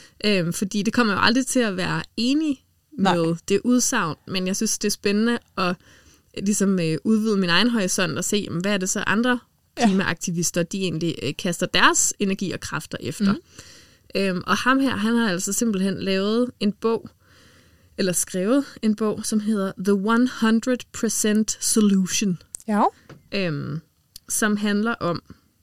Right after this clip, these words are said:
Speaker 1: hvordan man kan løse klimakrisen. Hundrede procent.
Speaker 2: Det
Speaker 1: Og
Speaker 2: lyder ambitiøst.
Speaker 1: Ja, men der er det også. Og han er sådan en, øh, han har lavet lokalpolitik i U S A i mange år, og er sådan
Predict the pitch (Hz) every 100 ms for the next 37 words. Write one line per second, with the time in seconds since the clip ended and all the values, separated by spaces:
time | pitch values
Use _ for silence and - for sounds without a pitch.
0 | _ 202 202 180 170 180 190 185 156 160
1 | 254 349 392 320 180 165 170 - _ _
2 | _ _ - - 247 240 175 - - -
3 | _ _ _ _ - 208 269 302 269 208
4 | 208 285 262 - - _ 262 294 - _
5 | _ 254 254 330 277 277 233 214 - -
6 | - _ 214 226 226 254 294 269 214 202
7 | 196 185 190 202 _ _ - 208 220 208
8 | 170 147 170 185 170 240 226 208 233 -
9 | 220 202 196 185 - - 208 202 196 185
10 | 180 190 196 190 185 180 175 - - -
11 | - - - _ 185 185 175 190